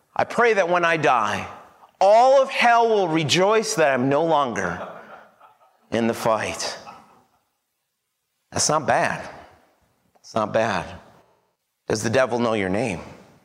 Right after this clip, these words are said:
Does the devil know your name? The nations of the world right now are being deceived. It is something fierce.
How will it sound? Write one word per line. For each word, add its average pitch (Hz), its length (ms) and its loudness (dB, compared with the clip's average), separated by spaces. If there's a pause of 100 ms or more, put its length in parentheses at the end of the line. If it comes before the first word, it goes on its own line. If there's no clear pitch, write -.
(720)
Does 90 140 -4
the 104 80 -4
devil 98 260 0
know 95 140 -2
your 87 160 -2
name? 87 360 -4 (1600)
The - 60 0
nations 214 480 2
of 185 120 0
the 180 80 2
world 185 320 2
right 190 200 2
now 180 200 2
are 180 120 2
being 165 300 0
deceived. 160 560 0
It 151 220 2
is 143 160 0
something 156 460 0
fierce. - 760 -2